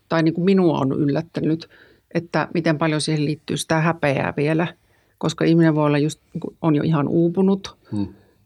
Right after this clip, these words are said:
Speaker 1: Ja siellä on ollut sitä häpeää siitä uupumuksesta, sitten on häpeää siitä, että tuli niinku hoitoon, niin oikein semmonen häpeä, joku noidankehäpallo.
Speaker 2: Joo.
Speaker 1: Ja se on ihan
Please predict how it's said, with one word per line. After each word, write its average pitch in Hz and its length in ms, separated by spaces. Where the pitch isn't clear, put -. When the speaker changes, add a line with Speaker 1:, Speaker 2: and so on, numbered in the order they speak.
Speaker 1:
Ja 165 300
siellä 170 300
on 160 120
ollut 165 240
sitä 165 240
häpeää 165 480
siitä 147 220
uupumuksesta, 165 840
sitten 151 240
on 160 80
häpeää 170 400
siitä, 151 320
että 160 220
tuli 151 340
niinku 160 280
hoitoon, 151 640
niin 147 100
oikein 143 240
semmonen 147 460
häpeä, 156 520
joku 160 440
noidankehäpallo. 151 1120
Speaker 2:
Joo. 104 280
Speaker 1:
Ja 165 100
se 165 100
on 160 140
ihan 160 360